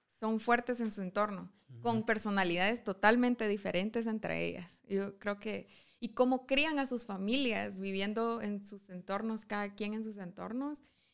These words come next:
Speaker 1: y cada quien con la información que tenga que tener. O sea, no es porque sea una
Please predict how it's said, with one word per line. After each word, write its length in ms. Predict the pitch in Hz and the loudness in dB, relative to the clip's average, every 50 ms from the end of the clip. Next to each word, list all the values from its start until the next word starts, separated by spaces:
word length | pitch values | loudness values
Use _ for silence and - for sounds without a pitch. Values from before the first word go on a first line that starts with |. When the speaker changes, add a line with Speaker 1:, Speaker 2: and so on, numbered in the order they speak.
| _ | _
Speaker 1:
y 140 | - 226 220 | -8 -8 -6
cada 260 | 214 - 214 214 208 | 0 4 4 4 4
quien 200 | 208 233 226 226 | 2 -2 -2 -2
con 440 | 226 233 240 240 233 226 214 208 202 | -2 -2 -2 0 0 0 -2 -2 -2
la 80 | 196 196 | -2 -2
información 580 | 196 196 202 190 185 170 175 175 196 214 214 | -2 -2 -2 -2 -2 -4 -4 -4 -4 -2 -2
que 100 | 214 220 | -2 -4
tenga 320 | 208 - 202 202 202 208 202 | -4 -4 -4 -4 -2 -4 -6
que 260 | - - - - 202 | -8 -10 -8 -8 -6
tener. 340 | 202 214 214 240 262 240 202 | -4 -2 0 2 2 2 2
O 80 | 202 | 0
sea, 320 | 202 208 196 190 185 185 - _ _ _ _ | -2 -2 0 0 0 -2 -4 _ _ _ _
no 200 | - 196 208 214 220 | -16 -10 -4 -2 -4
es 100 | 220 220 | -2 -2
porque 500 | - 240 226 - 220 202 190 185 185 - - - _ _ _ _ | -4 -6 -4 -2 -2 -2 -2 -2 -6 -10 -16 -20 _ _ _ _
sea 440 | - 208 214 214 214 208 208 202 196 196 | -2 2 2 4 4 4 2 2 0 0
una 360 | 202 208 214 208 202 196 190 | 0 0 2 2 2 0 -2